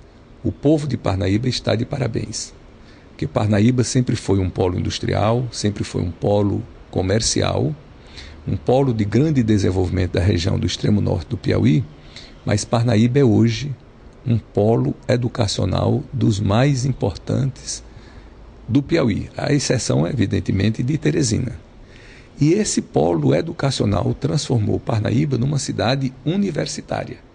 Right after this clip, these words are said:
Então, uma cidade intelectualizada, uma cidade que tá preparando os nossos jovens para terem um futuro mais garantido, um futuro mais promissor do que sempre nós tivemos.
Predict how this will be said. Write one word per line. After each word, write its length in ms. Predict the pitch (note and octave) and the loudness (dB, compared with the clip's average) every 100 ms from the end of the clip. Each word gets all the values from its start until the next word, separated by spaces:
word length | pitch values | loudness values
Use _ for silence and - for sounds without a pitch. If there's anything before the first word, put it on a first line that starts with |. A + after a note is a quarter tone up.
| - - - - - - | -20 -20 -20 -20 -20 -14
Então, 240 | C3 G#2 | -4 0
uma 160 | B2 C3+ | 2 0
cidade 500 | - G#2 G2+ C3 C3+ | -2 -2 -2 0 0
intelectualizada, 1000 | D3 D3+ D3+ - D#3+ D#3+ B2+ F#2+ G2+ G#2+ | -2 -2 -4 -4 -4 -4 -4 -4 -6 -6
uma 140 | B2+ D3 | -2 -2
cidade 480 | - A2 A#2 C#3 | -2 0 2 2
que 100 | D3 | -4
tá 140 | - C#3+ | -2 -2
preparando 600 | D3+ D#3+ E3+ C3 A2 G2+ | -2 -2 0 2 2 2
os 120 | G2 | 0
nossos 320 | A#2 D#3+ - | 0 0 0
jovens 540 | G#2 B2 D#3+ - - - - - - - | 2 2 0 -4 -8 -14 -20 -20 -20 -6
para 220 | - D3 | -2 -2
terem 260 | C3+ C3 D#3 | 0 2 2
um 60 | |
futuro 560 | D#3+ - F3 - G3 G#3 | 0 -6 -8 -2 0 2
mais 220 | C#3 A#2+ | 2 0
garantido, 600 | - G#2+ G#2 - A2 G2+ G2 | 0 0 0 0 0 0 -2
um 80 | |
futuro 420 | A2 C3+ - E3+ D#3+ | -2 -4 -2 0 0
mais 240 | C#3 B2 | 0 -2
promissor 560 | - B2 A2 - A2+ G2+ - - - - - - | 0 0 2 0 0 0 -4 -20 -20 -20 -18 -2
do 120 | B2 | -2
que 220 | - C3 | 2 0
sempre 600 | A2 - D#3 G3 G3+ D3 | 0 -2 0 0 0 0
nós 260 | A#2 A2+ - | 2 2 0
tivemos. 560 | A#2+ G#2 A2 - - | -2 -2 -4 -8 -16